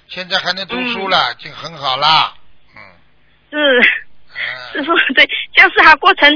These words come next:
Speaker 2: 这样，这样不是因为我念小房子慢哦，师父，我也是很担心嘞。
Speaker 1: 哎呀，不要，不要担心啦，一定会好的啦。
Speaker 2: 啊，师父，师父。
Speaker 1: 啊。
Speaker 2: 我真的要感恩你嘞！如果是不是这个心灵法门的话哦，
Speaker 1: 啊。
Speaker 2: 师父，我看我就是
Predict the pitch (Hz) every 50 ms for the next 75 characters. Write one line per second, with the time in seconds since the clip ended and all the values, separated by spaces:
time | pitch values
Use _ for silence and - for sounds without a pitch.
0 | - - - - - - 339 339 254 - - - 285 - 330 - - 392 - -
1 | - 381 381 359 320 254 220 220 262 311 370 - - 190 196 214 262 302 - 214
2 | 202 220 254 285 294 254 220 208 277 277 - 254 269 254 320 - - 269 214 -
3 | - 208 233 - - - - - 180 - 214 208 196 214 - - 285 285 226 190
4 | 233 - - 151 _ - 117 123 135 151 156 165 170 175 175 170 165 156 143 120
5 | - 160 170 170 165 165 160 151 127 - _ - - - - _ - 160 175 180
6 | 175 147 175 170 170 160 147 170 170 170 175 170 156 151 143 139 135 147 160 151
7 | 180 180 143 139 165 160 127 - 123 120 117 117 135 143 147 151 151 151 131 110
8 | - - - - - _ _ _ _ _ _ _ _ _ _ - - 208 202 196
9 | 196 202 - 240 247 247 269 262 269 269 - - - - - - - - _ 277
10 | 285 294 339 339 294 220 - - - - - - - - - 269 269 269 269 -
11 | 226 247 262 277 302 311 302 311 311 - 269 262 - - 240 247 240 240 226 226
12 | 233 220 214 214 247 285 - 254 262 - 311 302 - - 311 - 359 370 - -
13 | 285 302 294 285 254 247 254 285 285 285 214 208 208 214 233 254 247 240 247 240
14 | 285 269 262 247 220 214 226 254 277 - 247 254 254 262 254 254 262 - 302 294
15 | 262 220 208 - - - 302 339 254 214 - 254 262 269 294